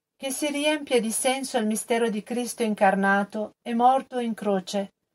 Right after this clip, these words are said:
secondo quell'intima connessione che San Paolo sintetizzò così: "Dove abbondò il peccato,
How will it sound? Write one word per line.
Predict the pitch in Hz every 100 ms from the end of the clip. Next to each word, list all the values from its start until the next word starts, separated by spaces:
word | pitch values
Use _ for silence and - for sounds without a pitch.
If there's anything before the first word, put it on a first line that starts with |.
| _ _ _ - -
secondo | - 302 294 330 302 269
quell'intima | 240 247 240 285 277 240 208 196
connessione | - 220 214 - - 208 208 226 220 -
che | -
San | 262 285 262
Paolo | 247 269 262 254 240
sintetizzò | 226 240 214 233 233 233 185 220 220
così: | 226 202 202 196 - _ _ _ _ _ _ _ _ _
"Dove | 208 247 254 240
abbondò | 220 214 196 214 208 214 240
il | 240
peccato, | 208 196 - 247 262 - 240 -